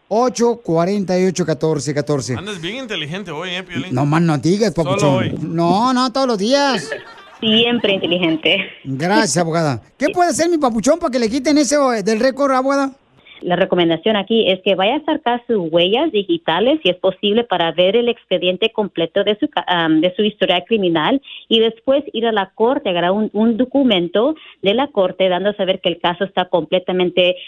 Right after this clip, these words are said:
Speaker 3: ah, retirado, dismissed, que lo recha-, rechazaron por X razón. Porque esos documentos usted lo va a tener que necesitar para cuando vaya a arreglar papeles en el futuro.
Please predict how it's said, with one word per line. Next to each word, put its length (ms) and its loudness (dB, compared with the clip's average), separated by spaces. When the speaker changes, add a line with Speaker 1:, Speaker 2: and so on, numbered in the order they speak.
Speaker 3:
ah, 420 -2
retirado, 720 0
dismissed, 640 0
que 60 -2
lo 100 0
recha-, 320 -4
rechazaron 640 -2
por 200 0
X 300 -4
razón. 460 -4
Porque 220 0
esos 160 2
documentos 560 0
usted 160 -4
lo 60 0
va 60 0
a 40 -4
tener 180 -2
que 160 0
necesitar 640 -4
para 160 -2
cuando 300 -2
vaya 220 0
a 80 0
arreglar 380 -4
papeles 380 -2
en 80 -2
el 60 -4
futuro. 500 -4